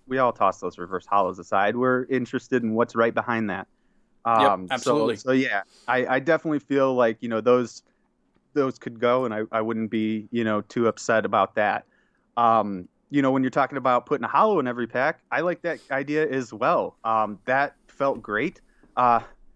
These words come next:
Speaker 1: again, in Champion's Path, <laughs> you know,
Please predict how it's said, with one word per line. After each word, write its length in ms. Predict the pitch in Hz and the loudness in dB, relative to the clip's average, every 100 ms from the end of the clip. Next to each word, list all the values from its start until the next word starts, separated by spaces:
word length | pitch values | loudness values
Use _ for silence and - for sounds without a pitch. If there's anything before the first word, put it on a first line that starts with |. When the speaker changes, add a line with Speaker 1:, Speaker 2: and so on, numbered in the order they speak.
| _ _ _ | _ _ _
Speaker 1:
again, 320 | 104 110 139 - | -6 -4 -4 -6
in 180 | - 117 | -8 -4
Champion's 480 | 135 135 127 123 - | -2 -2 0 -4 -4
Path, 420 | 127 127 180 - | -2 -2 -2 -2
<laughs> 20 | |
you 140 | 190 170 | -2 2
know, 260 | 170 185 | 2 2